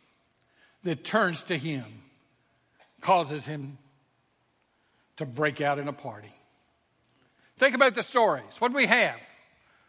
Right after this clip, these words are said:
A lost sheep that got found, and what broke out? A party. A lost coin that was found, and what happened?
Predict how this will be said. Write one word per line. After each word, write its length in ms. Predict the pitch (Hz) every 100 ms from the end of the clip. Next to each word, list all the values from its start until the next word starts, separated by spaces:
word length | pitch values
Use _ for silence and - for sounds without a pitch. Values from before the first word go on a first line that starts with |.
| _ _ _ -
A 80 | 190
lost 440 | 214 240 254 247
sheep 340 | - 262 240 165 - - _ _ _ _ _ _ _ _ _ _ - - - -
that 180 | 165 151
got 260 | 180 220
found, 580 | - 233 208 180 175 175 143 - _ _ _ _ _ _ _ _ _ _ _ _
and 140 | 147 143
what 180 | 170 143
broke 240 | 170 160
out? 260 | 165 135 107 - - _ _ _ _ _ -
A 80 |
party. 440 | 135 151 127 101 95 _ _ _ _ _ _ _ _ _ _ - - - - - -
A 100 | 165
lost 480 | 180 214 226 -
coin 500 | - 233 240 277 302 233 - - _ _ _ _ _ _ _ _ -
that 180 | 180 202
was 180 | 196 -
found, 600 | 196 214 233 262 277 285 - - _ _ _ _ _ _ _ _ _ _
and 120 | 160 160
what 180 | 196
happened? 440 | 190 190 160 120